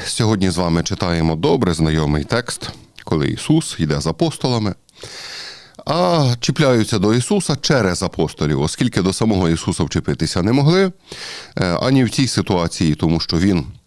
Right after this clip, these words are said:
е, тих колосків не розтирав і не їв, це робили апостоли, Ісус,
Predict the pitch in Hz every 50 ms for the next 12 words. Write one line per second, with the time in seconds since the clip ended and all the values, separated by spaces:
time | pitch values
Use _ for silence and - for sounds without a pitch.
0 | _ _ _ _ _ _ _ _ _ _ _ _ _ _ - - - 87 85 80
1 | 80 - - 113 98 - - - 107 98 95 87 - - - 107 101 85 82 90
2 | 87 82 87 - - - 95 92 85 80 85 - 117 98 98 90 82 113 147 151
3 | - - 85 80 71 80 76 71 64 67 - - 104 110 - - 139 123 98 78
4 | 71 - - 85 73 - -